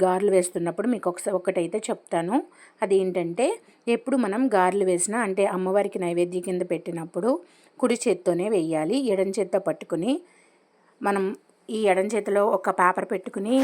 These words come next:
వేస్తాం కదా, అలా అయితే వేయకూడదంట. నాకు ఈ మధ్యనే తెలిసింది, శ్రావణ మాసంలో తెలిసింది. శ్రావణ మాసం నుంచి ఒక చేత్తోనే వేస్తున్నాను గారెలు వేయడము. ఇదిగోండి, గారెలన్నీ వేశాను కదా, వేగుతున్నాయి. ఇలా వేగిన తర్వాత వీటిలన్నిటిని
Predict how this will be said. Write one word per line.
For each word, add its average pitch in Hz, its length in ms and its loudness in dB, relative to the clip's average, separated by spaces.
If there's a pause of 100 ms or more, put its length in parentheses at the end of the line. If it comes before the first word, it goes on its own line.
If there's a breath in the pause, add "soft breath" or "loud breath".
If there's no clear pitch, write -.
(120)
వేస్తాం 175 440 -4
కదా, 196 160 -2 (100)
అలా 165 200 2
అయితే 165 260 -6
వేయకూడదంట. 165 640 -6 (520 soft breath)
నాకు 190 280 -6
ఈ 226 180 -2
మధ్యనే 175 400 -4
తెలిసింది, 165 480 -4
శ్రావణ 175 300 -2
మాసంలో 175 440 -4
తెలిసింది. 156 480 -6
శ్రావణ 170 360 -6
మాసం 165 280 -8
నుంచి 160 320 -2 (640 soft breath)
ఒక 185 220 -6
చేత్తోనే 196 460 -2
వేస్తున్నాను 175 540 -4 (100)
గారెలు 165 360 6
వేయడము. 160 400 2 (460 soft breath)
ఇదిగోండి, 180 480 0
గారెలన్నీ 175 520 0
వేశాను 170 400 -2
కదా, 165 160 2 (140)
వేగుతున్నాయి. 170 720 0 (520 soft breath)
ఇలా 208 160 6
వేగిన 196 340 2
తర్వాత 170 360 2
వీటిలన్నిటిని 180 760 0